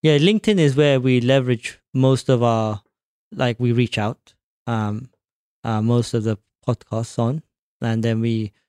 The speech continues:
and also it allows us to touch base with so many people. I can get my message out, but then I can reach out to anyone professionally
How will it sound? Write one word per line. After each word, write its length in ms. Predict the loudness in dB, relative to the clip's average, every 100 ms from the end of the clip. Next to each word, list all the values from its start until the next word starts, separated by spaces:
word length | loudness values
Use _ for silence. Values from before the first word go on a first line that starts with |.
| _ _ _
and 80 | 0
also 260 | 0 0 -2
it 320 | -2 -2 0
allows 280 | 2 2 0
us 140 | -4
to 100 | -6
touch 440 | -6 -6 -6 -6
base 280 | -2 -2 -2
with 140 | -8 -4
so 140 | -2
many 140 | -2
people. 480 | -4 -6 -6 -10 -14 _ _ _ _ _
I 200 | -2 -2
can 160 | 0 -2
get 120 | 0
my 100 | 0
message 400 | -2 -2 -6 -4
out, 260 | -6 -6
but 160 | -6 -4
then 260 | -2 -4 -6
I 160 | -8
can 180 | -6 -2
reach 180 | -2 -2
out 120 | -6
to 60 | -4
anyone 380 | -2 -2 -4 -6
professionally 720 | -6 -4 -4 -4 -8 -8